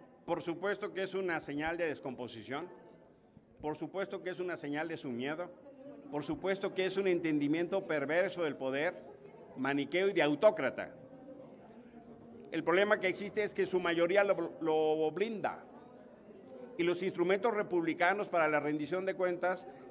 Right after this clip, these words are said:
están nulificados por Morena, porque tienen la instrucción de no mover ni una coma. Aunque sea la ignominia, la aceptan como orden. Y por eso no se puede apelar a los mecanismos institucionales de rendición de cuentas.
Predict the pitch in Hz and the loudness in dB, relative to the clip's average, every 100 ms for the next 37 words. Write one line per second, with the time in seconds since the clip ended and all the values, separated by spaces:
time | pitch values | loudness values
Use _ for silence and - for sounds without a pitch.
0 | - 165 185 202 202 170 156 185 196 208 | -8 2 4 6 4 4 4 8 8 6
1 | 180 175 165 190 180 - - - - - | 0 0 2 2 0 -4 -10 -20 -20 -20
2 | - - 165 156 165 180 208 208 196 190 | -18 -6 -2 0 0 2 4 4 4 2
3 | 196 165 202 196 196 202 196 202 196 190 | 0 2 2 2 4 6 8 8 6 2
4 | 185 196 180 101 - - - - - - | 4 4 4 -4 -10 -18 -18 -20 -20 -20
5 | - - - - - 175 185 185 190 180 | -20 -18 -16 -16 -2 4 4 4 2 6
6 | 214 220 208 202 165 170 233 233 156 113 | 8 8 6 6 6 6 4 4 2 4
7 | 131 139 175 170 170 147 143 143 120 90 | 2 2 2 2 0 0 2 2 0 -6
8 | - - - - - - - - - - | -14 -20 -20 -20 -20 -20 -20 -20 -20 -20
9 | - 160 180 196 196 202 196 196 196 196 | -4 0 4 4 4 0 0 0 2 4
10 | 185 175 175 175 180 160 156 156 175 180 | 4 6 6 6 4 2 0 2 2 2
11 | 165 165 165 170 170 170 170 170 165 143 | 0 0 0 -2 0 2 2 2 2 0
12 | 139 127 147 139 120 110 - - | 0 -2 -4 -4 -4 -6 -8 -16